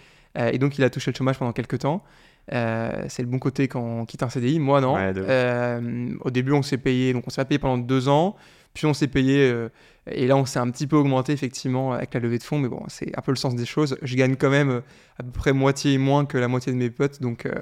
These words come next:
Speaker 2: Mais t'inquiète,
Speaker 1: donc ça
Speaker 2: tu
Speaker 1: va.
Speaker 2: vas, tu vas les rattraper, là. À trente-cinq ans ou quarante, tu prendras ta retraite, car spoiler, tu es très jeune. D'ailleurs, je, j'y pensais dans le métro, je dis souvent qu'il faut pas se comparer.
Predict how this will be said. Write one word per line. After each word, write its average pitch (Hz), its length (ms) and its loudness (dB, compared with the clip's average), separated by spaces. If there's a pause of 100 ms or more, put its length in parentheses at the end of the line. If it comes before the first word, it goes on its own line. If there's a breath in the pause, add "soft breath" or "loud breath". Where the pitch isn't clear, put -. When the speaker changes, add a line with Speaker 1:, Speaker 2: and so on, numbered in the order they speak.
(340)
Speaker 2:
Mais 143 160 4
t'inquiète, 190 200 2
Speaker 1:
donc 226 40 2
ça 135 100 0
Speaker 2:
tu 127 60 2
Speaker 1:
va. 113 100 8
Speaker 2:
vas, - 60 -2
tu - 120 -10
vas 113 80 4
les 113 60 6
rattraper, 110 520 0
là. 101 220 -2
À 104 60 -6
trente-cinq 117 480 -4
ans 123 120 2
ou 113 80 0
quarante, 117 280 2
tu - 120 -8
prendras 104 300 0
ta 107 100 -2
retraite, 101 440 -2
car 107 300 -4
spoiler, 117 560 4
tu - 140 -4
es 104 40 0
très 107 220 -2
jeune. 110 340 0 (300 loud breath)
D'ailleurs, 123 220 4
je, 104 340 0
j'y 104 200 -8
pensais 113 260 -4
dans 117 100 0
le 110 60 2
métro, 107 280 0
je 113 60 0
dis 110 80 -2
souvent 117 300 -2
qu'il - 60 -14
faut 110 100 -4
pas 113 120 0
se - 100 -8
comparer. 107 500 0